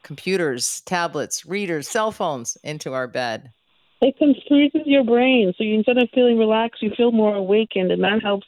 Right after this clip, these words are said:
Speaker 2: That doesn't help you sleep. So you don't get that restorative sleep. That rapid eye movement is important for cognitive function, feeling good, especially you and your kids, everybody.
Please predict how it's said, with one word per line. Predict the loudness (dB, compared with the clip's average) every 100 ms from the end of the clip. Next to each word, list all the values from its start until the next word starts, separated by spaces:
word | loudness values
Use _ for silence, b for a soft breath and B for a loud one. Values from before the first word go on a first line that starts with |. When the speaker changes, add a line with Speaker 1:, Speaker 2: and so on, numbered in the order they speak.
| _
Speaker 2:
That | -4 0
doesn't | 2 2
help | 2 0
you | -4 -2
sleep. | 0 0 -2
So | -2
you |
don't | 0 2
get | 2
that | 0 0
restorative | -2 -2 0 0 -2 -2
sleep. | 2 2 0 B B B B B B -2
That | -2 -2 -6 -4
rapid | -2 0 0
eye | 0 2
movement | 4 4 2 0 -2 -8
is | -10 _ _
important | -4 -2 0 0 2 0
for | -2
cognitive | -4 0 0 0 -2
function, | -2 0 0 -2 0
feeling | 2 4
good, | 2 0
especially | -2 -2 -4 -2 -2
you | 2 4
and | 2
your | 0
kids, | 0 2 2 2
everybody. | 2 2 0 -2